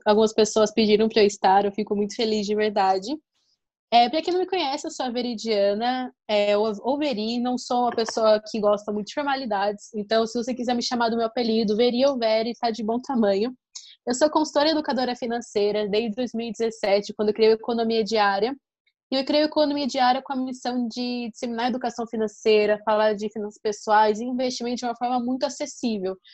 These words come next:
É, eu percebi que desde pequena eu conseguia lidar muito bem com o meu dinheiro.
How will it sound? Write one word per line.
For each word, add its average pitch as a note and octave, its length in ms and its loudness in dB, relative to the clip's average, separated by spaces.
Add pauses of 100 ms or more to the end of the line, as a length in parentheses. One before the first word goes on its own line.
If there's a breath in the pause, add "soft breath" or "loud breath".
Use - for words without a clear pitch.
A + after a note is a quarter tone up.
(380 soft breath)
É, G#3 380 4
eu G#3 60 -8
percebi A#3 340 -4
que A3+ 100 -8
desde B3 240 -2
pequena B3+ 420 -6
eu - 20 -14
conseguia A3+ 340 -6
lidar A3 200 0
muito A3 200 -4
bem A3 160 -2
com A3 100 -10
o A3 40 -4
meu G#3 100 0
dinheiro. G#3 580 -2